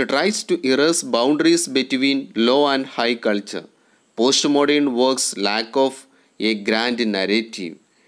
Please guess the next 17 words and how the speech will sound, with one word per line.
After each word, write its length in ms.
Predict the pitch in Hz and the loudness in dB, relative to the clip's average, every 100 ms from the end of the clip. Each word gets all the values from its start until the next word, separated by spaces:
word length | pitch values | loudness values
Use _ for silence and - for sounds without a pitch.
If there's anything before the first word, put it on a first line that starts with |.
| _ - | _ -8
It 200 | 127 - | -4 -2
avoids 520 | 127 135 165 180 170 170 | -2 2 2 2 0 0
traditional 600 | 139 139 160 - 165 151 | 2 2 0 0 0 0
closure 460 | 143 135 139 147 | 0 0 2 0
of 100 | 147 | 0
themes 500 | - - 139 147 151 - | -2 -2 0 0 -2 -4
or 160 | 123 117 | -2 -2
situation. 760 | - 107 123 131 120 90 85 _ _ _ _ | -4 -4 0 0 0 -2 -6 _ _ _ _
It 240 | 110 113 | -4 -4
condemns 600 | - 117 113 127 123 - _ _ 113 | -2 -2 -2 -2 -4 -6 _ _ -2
commercialization, 1040 | 107 120 123 131 123 123 - 123 - 131 254 - _ _ _ _ - | 2 2 0 0 0 -2 -2 0 0 -2 -4 -12 _ _ _ _ -6
hedonism, 800 | 113 107 123 131 131 - 175 247 _ _ - | -2 2 2 2 0 0 -4 -6 _ _ -8
mass 460 | 104 110 139 - | -2 0 0 -4
production, 720 | - 127 120 117 - 113 113 - _ - | -2 -2 0 -2 -2 -4 -6 -14 _ -4
and 320 | 107 110 107 107 | -2 -2 -4 -6
economic 540 | 107 113 117 117 110 - | -4 -2 -2 -2 -6 -8
globalization. 1040 | 101 101 95 98 95 92 98 90 - 87 | -2 -2 0 -2 -4 -4 -8 -8 -8 -12